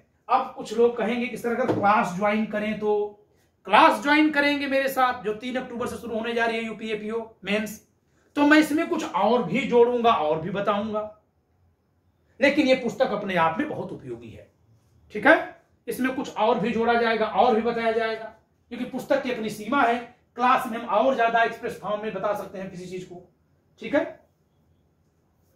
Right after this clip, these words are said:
कहीं कहीं प्री के प्रश्न ऐसे भी हैं कि उसमें मैंने लिखा है कि अगर यही प्रश्न मुख्य परीक्षा में आएंगे तो आप इनका उत्तर इस तरह से करेंगे, जैसे इस प्रश्न को हम ले लेते हैं सेवेंटी, एटी फ़ोर।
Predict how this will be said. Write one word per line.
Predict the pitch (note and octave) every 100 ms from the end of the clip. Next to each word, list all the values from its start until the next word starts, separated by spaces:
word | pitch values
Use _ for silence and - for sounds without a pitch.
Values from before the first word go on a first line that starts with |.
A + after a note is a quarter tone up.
| _ _ _ _ -
कहीं | C#4+ F4+
कहीं | D4+ D#4
प्री | D#4+ D4 D#4
के | D#4
प्रश्न | - C4 C4+
ऐसे | A#3+ G#3 D#4
भी | A#3+
हैं | F3 D#3 D#3 - _ _ _
कि | B3
उसमें | C#4 C#4
मैंने | B3+ C#4
लिखा | A3 - A#3
है | - - - _ _ _ -
कि |
अगर | F#3 A3+ A3+
यही | A3
प्रश्न | C#4+ B3+ B3
मुख्य | A3+ -
परीक्षा | - A3 G#3+ A3
में | F#3+
आएंगे | F3+ D#3+ D#3 A#3+ D#4
तो | E4 - _ -
आप | G#3+ A#3
इनका | A3 A3+
उत्तर | A3+ - C4+
इस | B3+ -
तरह | -
से | - -
करेंगे, | - - - _ _ _ _ _ -
जैसे | A#3 B3 B3+
इस | -
प्रश्न | - E3
को | E3 D3+
हम | D3
ले | C3
लेते | - -
हैं | E3 - _ _ _ _ _ _ _ _
सेवेंटी, | - G#3 G#3+ -
एटी | A3+ - A#3+
फ़ोर। | - - -